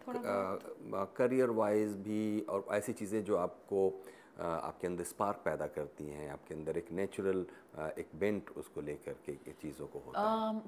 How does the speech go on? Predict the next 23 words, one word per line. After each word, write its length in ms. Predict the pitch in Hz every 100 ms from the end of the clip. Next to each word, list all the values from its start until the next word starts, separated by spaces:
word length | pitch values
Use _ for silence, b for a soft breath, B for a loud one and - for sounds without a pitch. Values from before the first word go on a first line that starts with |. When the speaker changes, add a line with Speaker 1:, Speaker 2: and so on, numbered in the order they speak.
| -
Speaker 1:
करियर 400 | 262 254 302 330
वाइ-, 200 | 302 240
दोनों 280 | 233 240 262
मैं 240 | 247 180
ब-, 180 | 147 156
बताती 340 | 160 160 160
हूँ। 180 | 233 208
करियर 360 | - 208 226 262
वाइज 240 | 269 262
अगर 180 | 247 247
आप 160 | 254 254
पूछ 240 | 233 -
रहे 140 | 254
हैं 200 | 269 277
तो 260 | 277 277 269
ऐसा 240 | 196 196 240
कुछ 260 | 240 247
था 240 | - 196 202
नहीं 180 | 208 190
जो 120 | 185
मुझे 180 | 180 185
करना 340 | 139 123 120
था। 240 | - 110